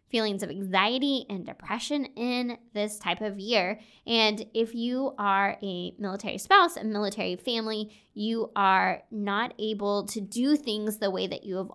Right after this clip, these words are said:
always done, or if you have all of this added layer of how do I handle everything that's going on, it, it's, it can be difficult. And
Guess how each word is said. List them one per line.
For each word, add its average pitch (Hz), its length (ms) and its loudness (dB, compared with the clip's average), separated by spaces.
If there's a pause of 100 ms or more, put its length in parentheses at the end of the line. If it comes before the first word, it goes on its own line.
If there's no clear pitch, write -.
always 262 480 4
done, 202 440 2 (260)
or 220 340 4
if 226 200 -2
you 214 140 -4
have 214 440 2
all 226 260 4
of 214 160 -10
this 220 320 0 (220)
added 202 420 -2
layer 196 640 0
of 180 220 2
how 185 220 -6
do - 60 -2
I - 260 -8
handle 269 640 6 (420)
everything 254 380 0
that's 208 220 -4
going 214 360 -4
on, 233 480 2 (400)
it, 220 320 -2 (160)
it's, 226 320 0 (140)
it 226 180 -4
can 233 140 -4
be 240 140 -2
difficult. 269 520 -2
And 214 380 0